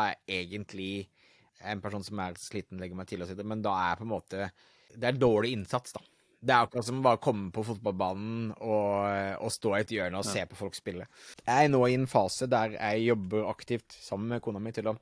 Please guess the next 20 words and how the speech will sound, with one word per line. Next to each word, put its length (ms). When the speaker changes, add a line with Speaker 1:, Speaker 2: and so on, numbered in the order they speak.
Speaker 1:
finne 400
ut 160
av 80
å 80
strukturere 720
hva 280
kan 200
vi 480
gjøre 480
på 160
kvelden 400
som 240
ikke 320
er 160
T 240
V. 200
Vi 80
har 80
prøvd 320
puslespill, 800